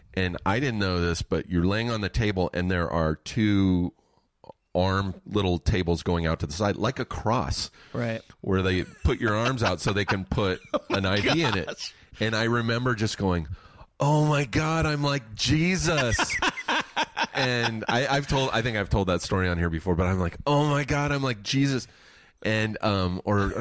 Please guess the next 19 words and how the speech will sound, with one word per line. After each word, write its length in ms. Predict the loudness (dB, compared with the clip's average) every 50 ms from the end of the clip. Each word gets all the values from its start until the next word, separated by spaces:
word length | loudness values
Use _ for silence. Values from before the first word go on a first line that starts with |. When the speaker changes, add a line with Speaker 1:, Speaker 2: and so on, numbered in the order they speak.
| -2 -2 -2 0
Speaker 1:
or 100 | 0 0
something 380 | 2 0 0 0 0 -2 0 0
to 60 | 2
that 180 | 2 2 2 2
effect, 320 | 0 0 -2 -2 0 0
or 60 | 0 0
like, 180 | 0 0 0
"This 220 | -2 -2 -2 0 0
must 240 | -2 -2 -2 -2
be 120 | 0 0 2
how 160 | 2 2 0
Jesus," 640 | -2 -4 -2 0 0 0 0 -2 -6 -8 -8 -10 -6 -2
yeah, 180 | 0 0 0 0
that's 220 | 0 0 2 2
Speaker 2:
Yeah. 60 | 2 0
Speaker 1:
how 80 | 0 -2
Jesus 480 | 0 0 2 2 4 4 2 0 0
felt. 160 | 0 0 2
Speaker 2:
Yeah. 120 | 2 2